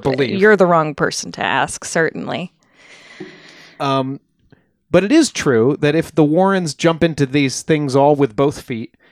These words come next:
Speaker 1: and by the way, introduce the same demonic elements to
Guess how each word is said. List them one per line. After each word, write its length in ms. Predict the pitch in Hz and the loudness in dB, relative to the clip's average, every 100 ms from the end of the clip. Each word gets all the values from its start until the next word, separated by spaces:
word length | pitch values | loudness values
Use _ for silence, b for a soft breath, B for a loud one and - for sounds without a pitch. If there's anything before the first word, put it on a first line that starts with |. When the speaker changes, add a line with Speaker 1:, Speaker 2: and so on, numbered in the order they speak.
| b | b
Speaker 1:
and 240 | 160 151 | -6 -2
by 200 | 175 175 | 0 4
the 100 | 165 | 4
way, 400 | 139 127 123 135 - | 4 4 2 0 -4
introduce 520 | 160 165 147 147 139 | -4 -2 2 2 2
the 120 | 131 | -4
same 440 | - 151 143 156 139 | -2 0 0 -2 0
demonic 440 | 143 135 139 139 139 | 0 2 0 0 0
elements 440 | 131 135 135 123 | 2 0 -2 -2
to 140 | 143 | -4